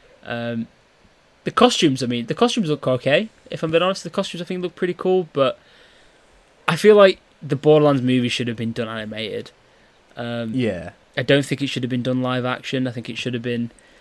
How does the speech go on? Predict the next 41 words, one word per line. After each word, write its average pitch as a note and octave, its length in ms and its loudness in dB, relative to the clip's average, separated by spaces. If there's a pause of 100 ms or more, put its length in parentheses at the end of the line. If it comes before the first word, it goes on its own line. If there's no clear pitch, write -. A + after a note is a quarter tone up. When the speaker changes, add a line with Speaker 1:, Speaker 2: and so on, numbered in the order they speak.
(120)
Speaker 2:
It'd A#2+ 240 -4
suit B2+ 240 0
Speaker 1:
um, A#2 60 -6
Speaker 2:
that G2+ 180 -4
format F2 480 -8
much - 320 -14
better. E2+ 340 -8 (800)
Speaker 1:
Yeah, B2 360 -2 (240)
that's - 140 -10
what D3+ 160 4
I, C#3+ 40 0
that's - 200 -8
what C3+ 120 0
I A#2 40 -6
think. - 480 -18 (280)
Um, G#2+ 300 -14 (1040)
but - 160 -2 (760)
yeah, F#3+ 300 6
I A#3+ 40 -10
mean, B3+ 140 0
it F3 40 0
looks - 140 -4
all B2 120 0
right. D#3+ 160 0 (280)
I've, G#3+ 180 2
I've A3 140 -4
actually A#3 260 -2
got A3 120 0
a D3+ 40 -6
bit F3 180 0
of, C#3+ 120 -6 (360)
a - 40 -10
bit F3+ 140 8
of C3 100 2
news B2+ 540 0 (440)
that F#3+ 180 -2
I A3+ 40 2
wanna C3 180 2
bring A#2+ 200 -4
Speaker 2:
Ooh. A#2+ 60 -4
Speaker 1:
in. F2+ 140 -12